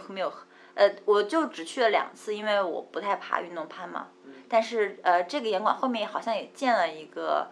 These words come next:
Speaker 1: 抱石墙，但抱石墙爬的人，就虽然它抱石墙也建得非常好，而且面积也不小。
Speaker 2: 那你去保护怎么弄？
Speaker 1: 去保护的话，呃，我在那儿正好碰到了，认识一个岩友，
Speaker 2: 哦。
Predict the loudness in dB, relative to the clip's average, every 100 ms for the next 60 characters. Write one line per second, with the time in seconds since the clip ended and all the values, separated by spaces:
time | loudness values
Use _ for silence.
0 | -10 4 4 4 -2 -8 -6 -8 -8 -6
1 | -4 2 2 4 4 2 -4 -4 -4 -6
2 | -6 0 0 0 -4 -8 -18 -20 -20 -8
3 | -6 6 6 6 6 6 6 2 0 0
4 | 0 0 0 0 -2 -2 -4 -4 -4 -4
5 | -4 -2 -6 -6 -6 -6 -6 -8 -10 -8
6 | -6 -6 -6 -8 -10 -12 -16 -20 -20 -20
7 | _ -4 2 2 4 4 6 8 8 6
8 | 4 6 8 8 10 8 8 4 -4 -20
9 | -20 -2 2 6 8 8 8 6 4 2
10 | 2 2 2 0 -2 -2 -4 -6 -6 -8
11 | -8 -10 -12 -16